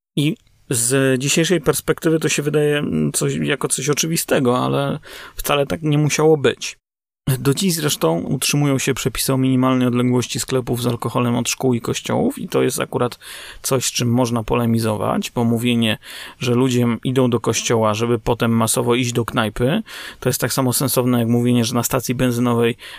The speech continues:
nie może być alkoholu, bo kierowcy wypiją go na miejscu i zaraz wsiądą za kółko.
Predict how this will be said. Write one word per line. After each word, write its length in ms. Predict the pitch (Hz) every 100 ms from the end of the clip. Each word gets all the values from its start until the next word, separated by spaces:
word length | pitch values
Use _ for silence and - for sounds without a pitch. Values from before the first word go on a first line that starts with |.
| -
nie 140 | 131 131
może 220 | 135 131
być 160 | 123 127
alkoholu, 460 | 123 - 127 123
bo 140 | 117 117
kierowcy 400 | 135 127 - 123
wypiją 380 | 120 127 123
go 100 | 117
na 120 | 120 120
miejscu 380 | 123 113 -
i 60 | 123
zaraz 280 | 120 120 110
wsiądą 340 | - 120 113
za 140 | 110 110
kółko. 540 | - 90 - - 233